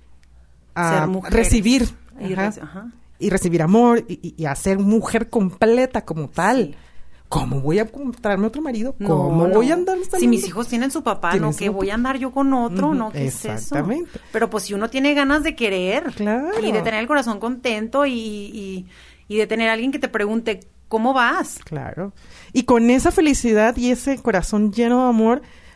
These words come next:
Speaker 1: todo tu alrededor se llena de amor y eso incluye a tus hijos.
Speaker 2: Claro.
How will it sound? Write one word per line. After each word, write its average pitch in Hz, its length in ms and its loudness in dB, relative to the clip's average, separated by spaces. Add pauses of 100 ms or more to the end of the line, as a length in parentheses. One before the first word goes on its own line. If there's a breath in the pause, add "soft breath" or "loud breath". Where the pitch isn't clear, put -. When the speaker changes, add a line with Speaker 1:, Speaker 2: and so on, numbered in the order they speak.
(360 loud breath)
Speaker 1:
todo 330 320 4
tu 285 80 0
alrededor 202 400 0
se 277 120 -6
llena 294 200 -2
de 262 60 -2
amor 214 260 2
y 240 80 4
eso - 120 0
incluye 339 280 2
a 392 60 -4
tus - 260 -8
hijos. - 420 -8
Speaker 2:
Claro. 165 360 -12